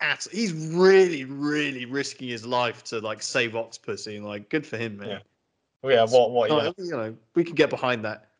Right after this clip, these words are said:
Speaker 2: I, I love as well, like, like,
Speaker 1: 'Cause
Speaker 2: just
Speaker 1: it's, it's
Speaker 2: after
Speaker 1: easy
Speaker 2: he
Speaker 1: to criticize Bond for, like, "Oh, disposing women and stuff," but he really makes a real effort to, like,
Speaker 2: Yeah.
Speaker 1: save her life, which you have
Speaker 2: And,
Speaker 1: to
Speaker 2: yeah,
Speaker 1: respect.
Speaker 2: like, you know, with the sh-, yeah, like, I love as well, like, after he, like, fucks up the engine, like, come on, Khan's like, you know, he'll kill us all, you know, like
Speaker 1: Mm.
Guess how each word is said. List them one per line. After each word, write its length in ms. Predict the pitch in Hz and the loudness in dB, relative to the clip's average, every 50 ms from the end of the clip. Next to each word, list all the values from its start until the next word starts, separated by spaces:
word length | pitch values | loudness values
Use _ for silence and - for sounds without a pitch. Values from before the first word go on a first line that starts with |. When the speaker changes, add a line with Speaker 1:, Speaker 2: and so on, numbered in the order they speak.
| _ _ - | _ _ 4
Speaker 2:
I, 60 | 143 | 6
I 140 | 139 123 151 | 6 8 8
love 180 | 165 180 175 170 | 6 6 6 4
as 120 | 160 143 | 2 2
well, 200 | 143 151 147 143 135 | 4 6 6 6 6
like, 220 | 127 127 120 - | 4 2 0 -2
like, 240 | 151 151 147 139 - | -2 -2 -2 -2 -2
Speaker 1:
'Cause 100 | 175 175 | -2 -2
Speaker 2:
just 140 | 185 - - | -2 -2 0
Speaker 1:
it's, 80 | - | 2
it's 60 | 202 208 | 2 4
Speaker 2:
after 100 | 240 240 | 4 2
Speaker 1:
easy 160 | 220 220 208 | 2 2 0
Speaker 2:
he 60 | 196 | 0
Speaker 1:
to 60 | - - | -2 2
criticize 380 | - 214 180 - 185 165 156 151 | 2 4 4 4 4 2 2 4
Bond 240 | - 156 151 143 - | 4 2 2 2 0
for, 80 | 151 | 0
like, 80 | 143 143 | 2 4
"Oh, 100 | 147 139 131 | 4 4 2
disposing 640 | 123 127 - - - 143 131 131 123 123 123 117 120 | 0 -4 -6 0 2 4 4 4 2 -2 -4 -4 -2
women 240 | 123 123 120 120 117 | -4 -2 -2 -4 -6
and 100 | 113 110 | -8 -6
stuff," 240 | - 120 110 - | -4 -4 -4 0
but 80 | - 151 | 2 2
he 80 | 151 147 | 4 4
really 200 | 156 151 143 135 | 4 4 4 4
makes 300 | 131 127 120 - - - - | 2 0 0 -2 -6 -8 -6
a 80 | 120 | -6
real 400 | 123 120 131 135 139 131 120 120 | -4 -2 2 4 6 6 6 6
effort 320 | 117 113 - - 117 104 - | 4 2 0 -2 -6 -8 -8
to, 100 | - 117 | -8 -6
like, 220 | 107 101 101 101 | -6 -6 -6 -6
Speaker 2:
Yeah. 80 | - 104 | -4 -2
Speaker 1:
save 180 | 113 113 107 104 | -2 -2 0 -2
her 80 | 104 | -4
life, 300 | 101 104 98 95 95 - | -6 -6 -8 -8 -10 -12
which 220 | 123 107 - - - | -16 -18 -18 -16 -12
you 160 | 123 117 113 | -10 -8 -2
have 160 | 120 123 147 160 | 0 2 2 2
Speaker 2:
And, 60 | 156 | 2
Speaker 1:
to 60 | 143 | 0
Speaker 2:
yeah, 40 | 147 143 139 131 | 2 4 6 6
Speaker 1:
respect. 120 | 123 120 | 6 4
Speaker 2:
like, 160 | 120 120 120 123 | 2 0 -2 -4
you 80 | 123 | -8
know, 160 | 117 113 113 113 | -8 -6 -8 -8
with 80 | 117 113 | -6 -6
the 100 | 113 107 | -8 -8
sh-, 160 | - - - - - | -8 -10 -14 -16 -10
yeah, 240 | 135 135 127 120 139 | -6 -4 -2 -2 0
like, 200 | 151 151 147 - 151 | 0 0 0 2 2
I 60 | 165 | 4
love 180 | 170 170 165 | 4 4 4
as 140 | 156 147 135 143 | 2 0 2 4
well, 140 | 143 135 | 4 4
like, 200 | 127 127 120 - - - | 6 4 0 -2 0 2
after 320 | 143 139 143 - - 143 | 4 4 4 2 -4 -8
he, 100 | 131 131 | -6 -4
like, 240 | 123 120 117 - _ | -4 -4 -4 -4 _
fucks 220 | - 120 107 - - | -4 -4 -4 -4 -8
up 100 | 113 117 | -10 -8
the 100 | 123 123 | -6 -6
engine, 260 | 123 123 117 117 123 | -6 -6 -8 -8 -4
like, 240 | 120 113 107 101 - _ _ _ _ _ _ | -4 -4 -4 -6 -10 _ _ _ _ _ _
come 180 | - 180 165 143 | -6 -2 2 2
on, 160 | 131 131 - | 2 2 0
Khan's 300 | - 160 139 127 123 131 | 2 2 2 4 4 4
like, 320 | 131 127 131 131 131 131 | 2 2 2 0 -2 -2
you 60 | 135 | 0
know, 80 | 123 107 | 0 0
he'll 180 | 107 123 131 117 | -2 -4 -4 -4
kill 340 | - - - - 135 131 | -4 -2 0 2 4 4
us 220 | 120 120 - - - | 4 2 0 0 2
all, 220 | 170 156 151 135 | 2 2 2 0
you 120 | 123 117 113 | -2 -6 -8
know, 260 | 117 117 117 120 120 | -8 -6 -6 -4 -4
like 380 | 113 110 110 107 104 - - _ 120 | -4 -4 -6 -6 -8 -12 -18 _ -16
Speaker 1:
Mm. 160 | 113 101 | -16 -16